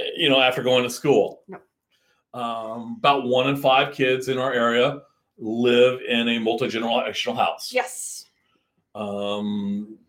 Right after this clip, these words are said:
Speaker 1: well, h-, how old was
Speaker 2: One hundred and two.
Speaker 1: One hundred and two. Uh,
Speaker 2: One of, one of our son's friends is living in a multi-generational
Speaker 1: Mm-hmm.
Speaker 2: house. His great-grandmother, his mother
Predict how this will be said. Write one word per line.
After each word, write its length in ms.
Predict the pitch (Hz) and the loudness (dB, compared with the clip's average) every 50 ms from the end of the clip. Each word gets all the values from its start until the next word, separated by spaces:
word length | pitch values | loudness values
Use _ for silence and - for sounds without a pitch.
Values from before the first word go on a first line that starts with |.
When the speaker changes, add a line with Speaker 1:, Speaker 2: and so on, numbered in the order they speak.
| _ | _
Speaker 1:
well, 380 | - 131 127 127 127 - - - _ _ - - _ _ _ _ - 226 - - | -8 -4 -2 -2 -2 -4 -6 -14 _ _ -20 -20 _ _ _ _ -20 -16 -8 -4
h-, 260 | 107 117 131 127 117 | -2 0 2 0 0
how 200 | - - - 123 | 0 2 4 6
old 380 | 123 135 143 143 147 156 - 143 | 6 8 8 8 8 6 4 4
was 460 | 139 151 151 147 139 139 - - - | 4 4 4 4 4 2 0 -4 -2
Speaker 2:
One 160 | 202 226 254 262 | 2 2 2 4
hundred 340 | 254 320 330 349 381 359 302 | 2 2 4 4 4 4 4
and 200 | 277 240 - - | 2 0 -2 -4
two. 340 | - - - 302 285 240 | -6 -2 2 2 4 6
Speaker 1:
One 140 | 190 147 180 | 6 6 6
hundred 320 | 156 202 202 214 220 190 180 | 6 6 4 4 4 4 4
and 160 | 156 139 139 | 2 2 0
two. 1000 | - - - - - 196 233 247 247 240 220 190 165 143 127 117 104 95 - - - - - - - - - - - | -2 -6 -4 0 2 4 4 6 6 6 6 8 8 6 6 4 2 -2 -6 -12 -18 -20 -20 -20 -20 -20 -20 -16 -12
Uh, 180 | 226 240 233 - | -10 -10 -8 -4
Speaker 2:
One 160 | - 214 220 220 | -2 0 0 2
of, 260 | 233 240 240 240 226 | 0 0 -2 -4 -4
one 180 | 214 233 233 | -2 0 0
of 140 | 254 269 262 | 0 2 4
our 120 | 269 262 262 | 4 2 4
son's 360 | 262 - 262 254 262 254 - | 2 2 2 2 2 0 0
friends 640 | - - 302 285 269 240 208 196 170 - - - - | 2 2 2 4 2 2 0 -4 -8 -10 -14 -8 0
is 400 | - 208 202 202 202 196 - - _ - | 4 6 6 6 4 2 -4 -8 _ -4
living 240 | 214 220 202 214 208 | -2 0 0 0 0
in 40 | 202 | 0
a 40 | |
multi-generational 880 | 208 202 202 196 196 220 208 226 277 247 247 240 240 247 240 - 139 135 | 0 0 -2 -2 -4 -4 -4 -4 -2 -2 -2 -2 -2 -2 0 2 2 4
Speaker 1:
Mm-hmm. 120 | 135 135 139 | 6 6 4
Speaker 2:
house. 320 | 139 - - - - - - - - - _ _ | 4 2 0 -4 -10 -16 -20 -20 -20 -20 _ _
His 300 | _ - 233 247 262 254 | _ -2 0 0 0 -2
great-grandmother, 1120 | - - 226 208 226 247 302 - - 269 240 220 220 220 214 214 214 233 254 339 403 - _ _ _ _ - | -6 -4 0 2 2 2 2 0 0 0 0 0 0 0 -2 -2 -2 -4 -4 -6 -8 -10 _ _ _ _ -4
his 600 | 190 202 220 226 226 - - - - - - - _ _ _ _ - | -4 -2 -2 -4 -4 -8 -10 -10 -12 -12 -16 -18 _ _ _ _ -10
mother 1200 | 196 196 202 208 214 226 240 262 302 330 349 339 285 220 202 208 185 180 180 175 175 190 226 269 | -6 -4 -2 -2 0 0 2 4 4 6 6 4 2 0 -2 -2 -2 -2 -2 -2 -4 -4 -6 -8